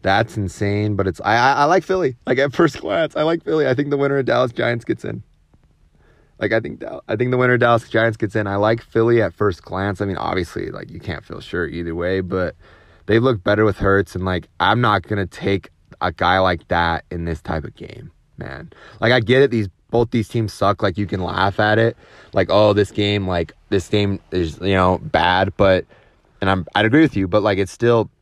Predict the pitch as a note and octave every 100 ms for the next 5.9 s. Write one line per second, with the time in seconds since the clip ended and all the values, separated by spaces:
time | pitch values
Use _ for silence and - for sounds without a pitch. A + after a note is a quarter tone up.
0 | - - G#2 G#2 F#2+ - - - F2+ E2
1 | - E2 E2+ E2+ - - - F#2 E2 D#2+
2 | F2+ F2 F2+ - F#2+ G#2 G2 F#2 - G2
3 | F#2+ - E2 F#2+ F#2 F#2 F2 F#2+ F2+ -
4 | _ _ _ _ _ _ _ - - -
5 | - - - - - A2 G#2 F#2+